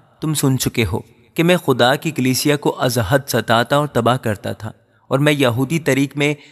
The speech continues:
अपनी कौम के अक्सर हम उम्रों से बढ़ता जाता था और अपने बुजुर्गों की रिवायतों में नहायत सरगर्म था। लेकिन जिस खुदा ने मुझे मेरी माँ के पेट ही से मखसूस कर लिया और अपने फजल से बुला लिया,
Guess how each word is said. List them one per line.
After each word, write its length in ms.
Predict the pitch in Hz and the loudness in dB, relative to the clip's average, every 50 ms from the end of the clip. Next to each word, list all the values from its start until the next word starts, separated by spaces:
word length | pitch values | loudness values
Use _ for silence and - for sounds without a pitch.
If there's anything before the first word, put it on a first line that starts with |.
| - _ - | -8 _ -2
अपनी 260 | 143 - - 180 180 175 | -2 -2 0 -2 -2 0
कौम 340 | - - 139 139 147 160 | 0 2 2 2 2 0
के 140 | 165 - 165 156 - - | 0 -2 -4 -4 -4 -4
अक्सर 340 | 147 139 - - - 170 165 147 | -4 -4 -2 -2 0 0 0 0
हम 240 | 110 131 123 127 | 0 0 0 0
उम्रों 240 | 127 120 117 127 139 139 | 0 0 0 0 0 0
से 140 | - - | -2 -4
बढ़ता 420 | 151 117 107 123 120 120 - 151 139 | -6 -4 -2 0 0 0 0 0 0
जाता 320 | 117 117 110 - - 113 | 0 -2 -2 -2 -4 -8
था 200 | 113 - 110 98 _ _ _ _ _ _ - | -8 -8 -12 -14 _ _ _ _ _ _ -4
और 60 | 123 | -4
अपने 200 | 127 - - 139 123 | -4 -2 -2 -2 -2
बुजुर्गों 440 | 117 123 113 123 117 113 123 139 | 0 0 0 0 0 0 0 -2
की 120 | 131 - 143 | -2 -2 0
रिवायतों 420 | 123 113 107 110 113 117 - 139 | 0 2 2 2 2 0 0 -2
में 100 | 139 135 123 | -2 0 0
नहायत 480 | 113 113 110 101 98 123 135 127 - | 0 0 0 0 2 0 0 0 -2
सरगर्म 460 | - - 117 113 110 113 110 113 117 110 | -4 -4 -4 -2 -2 -2 -2 -2 -2 -2
था। 180 | - 110 101 113 - - _ _ _ _ _ _ _ _ - | -6 -8 -14 -14 -16 -20 _ _ _ _ _ _ _ _ -2
लेकिन 260 | 139 165 - 202 196 | 0 2 2 2 2
जिस 200 | 156 190 202 - | 2 2 0 0
खुदा 340 | - - 147 135 135 135 147 | -2 -2 0 2 4 4 2
ने 120 | 165 175 | 2 0
मुझे 380 | 165 160 160 147 165 165 165 165 165 - _ _ - 139 | -2 -2 -2 0 0 0 0 -2 -6 -12 _ _ -6 -2
मेरी 180 | 151 160 165 | 0 0 2
माँ 260 | 139 117 113 117 131 143 | 2 2 2 2 0 0
के 120 | - 160 147 | -2 -4 -4
पेट 280 | - 135 135 131 - - - | -2 -2 -2 -2 -4 -6 -4
ही 60 | 160 | -2
से 140 | 156 - 165 | 0 0 0
मखसूस 420 | 135 117 - - - 131 127 - | 0 0 -2 -4 -2 -2 -2 -2
कर 120 | - - 117 | 0 0 0
लिया 320 | 110 110 110 113 113 113 - - _ _ - _ - | 0 2 0 0 0 -2 -6 -12 _ _ -20 _ 0
और 300 | 127 127 127 127 123 123 - - - - - | 2 2 2 2 0 -4 -10 -12 -16 -8 -4
अपने 220 | - - - 151 156 | -4 -4 -2 -2 -4
फजल 320 | 147 - 135 123 120 143 147 | -2 0 0 2 2 0 0
से 140 | 139 - | -2 -4
बुला 280 | 131 107 110 110 110 117 | -4 -2 0 2 2 2
लिया, 300 | 120 113 110 110 110 107 | 2 0 -2 -4 -4 -8